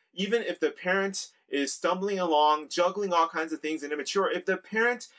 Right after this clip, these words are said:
is good-willed or even responsible in any way and cares and loves his or her children, he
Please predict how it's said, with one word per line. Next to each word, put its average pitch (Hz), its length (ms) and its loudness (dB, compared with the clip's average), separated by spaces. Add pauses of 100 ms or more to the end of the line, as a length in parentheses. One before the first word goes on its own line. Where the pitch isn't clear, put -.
(240)
is 156 220 0
good-willed 180 600 2
or 156 100 -2
even 196 420 -4 (160)
responsible 196 720 -4
in 160 180 -4
any 220 300 -4
way 175 320 0
and - 220 -12
cares 190 500 -2
and 127 300 -10
loves 147 400 2 (200)
his 151 200 -2
or 135 80 -4
her 139 100 -4
children, 110 640 -4 (1200)
he 170 400 -4